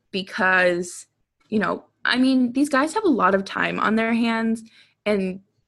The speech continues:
they will probably be cruising social media, and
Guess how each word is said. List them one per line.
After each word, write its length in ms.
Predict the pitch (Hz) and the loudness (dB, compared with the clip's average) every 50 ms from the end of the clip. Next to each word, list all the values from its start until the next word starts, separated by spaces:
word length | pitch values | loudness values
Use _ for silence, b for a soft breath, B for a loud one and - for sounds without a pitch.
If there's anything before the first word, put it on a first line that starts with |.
| _ _ _ _ _ _ _ _ _ _ _ _ _ _ - - | _ _ _ _ _ _ _ _ _ _ _ _ _ _ -14 -10
they 500 | 190 196 262 254 269 302 302 294 277 262 | -4 0 2 2 2 2 0 -4 -4 -4
will 180 | 254 226 254 254 | -2 -2 -2 -2
probably 560 | 254 - 240 220 226 254 247 226 226 226 214 208 | -2 0 2 2 4 4 2 2 0 -2 -2 -2
be 180 | 208 208 202 | -4 -4 -6
cruising 400 | 196 - - 214 208 196 214 202 | -4 -2 0 0 0 0 0 -4
social 320 | 196 196 196 190 190 190 185 | -2 -2 -4 -4 -4 -6 -6
media, 560 | 180 180 180 180 175 180 175 175 175 175 180 - | -6 -4 -4 -2 0 0 2 2 0 -2 -4 -6
and 300 | 180 185 170 165 - | -8 -8 -8 -8 -12